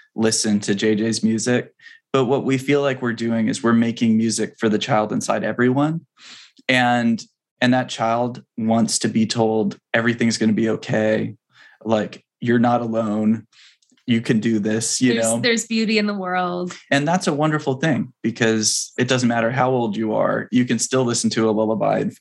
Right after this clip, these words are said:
Speaker 1: and find comfort there. And so we're, we're very grateful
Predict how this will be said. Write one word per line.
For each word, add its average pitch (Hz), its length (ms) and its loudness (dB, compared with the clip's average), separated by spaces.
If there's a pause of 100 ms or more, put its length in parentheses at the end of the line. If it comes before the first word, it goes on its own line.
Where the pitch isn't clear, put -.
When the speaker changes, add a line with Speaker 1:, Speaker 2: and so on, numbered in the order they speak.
Speaker 1:
and 104 160 0
find 104 260 0
comfort - 520 -4
there. - 360 -4 (460)
And 117 120 4
so 117 220 2
we're, 117 380 0
we're 117 180 -2
very 107 640 0 (240)
grateful 113 840 0